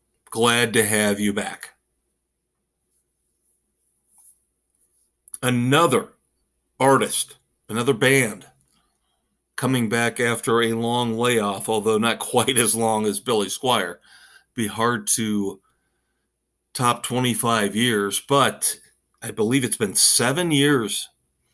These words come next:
since we have heard from Winger. Yes, the butt of jokes on Beavis and Butthead. They are not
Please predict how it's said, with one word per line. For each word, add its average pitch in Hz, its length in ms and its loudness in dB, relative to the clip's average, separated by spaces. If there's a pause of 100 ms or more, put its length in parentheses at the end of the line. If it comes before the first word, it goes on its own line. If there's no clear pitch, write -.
(200)
since 113 320 0
we 127 180 2
have 113 120 2
heard 117 380 2
from 120 380 0
Winger. 113 520 2 (1120)
Yes, 113 440 2
the 123 160 -2
butt 120 280 0
of 113 140 0
jokes - 680 -4 (300)
on 110 260 -2
Beavis 117 380 0
and 113 140 -2
Butthead. 110 560 0 (1900)
They 120 220 2
are 117 200 4
not 113 800 2